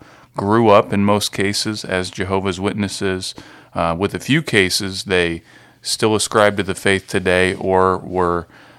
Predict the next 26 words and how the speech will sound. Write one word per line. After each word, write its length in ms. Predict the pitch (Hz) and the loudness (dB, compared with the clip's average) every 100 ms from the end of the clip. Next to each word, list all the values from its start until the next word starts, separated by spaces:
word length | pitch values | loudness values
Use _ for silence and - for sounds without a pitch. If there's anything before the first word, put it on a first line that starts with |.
| _ - | _ -10
uh, 240 | 87 82 | -6 -4
moved 340 | 87 113 127 - | 0 2 0 -2
to 100 | 92 | 0
that 260 | 85 - | 0 0
faith 320 | - 90 87 | -4 -4 -4
at 80 | 90 | -6
a 60 | 87 | -4
later 260 | 87 85 | -4 -6
time 300 | 165 95 95 | -8 -4 -4
in 80 | 87 | -4
their 160 | 80 80 | -8 -12
life. 360 | - - - _ _ _ _ _ _ _ _ _ - - | -14 -16 -20 _ _ _ _ _ _ _ _ _ -18 -2
And 120 | 127 | 2
so 260 | - 127 120 | 4 4 4
here 340 | - 180 160 | 2 4 4
in 180 | - 107 | 4 4
our 240 | 101 98 - | 4 4 0
final 380 | - 113 120 117 | 2 4 4 2
podcast, 680 | 98 90 82 90 82 - | 2 2 0 -4 -4 -4
much 220 | 104 104 | -4 0
like 180 | 113 107 | 0 0
we 120 | 101 | -4
did 300 | 98 92 92 - - - - - | 0 0 -2 -8 -20 -20 -20 -2
when 140 | 113 107 | 2 4
we 120 | 98 | 2
studied, 560 | - 107 95 92 92 | 2 2 2 -2 -6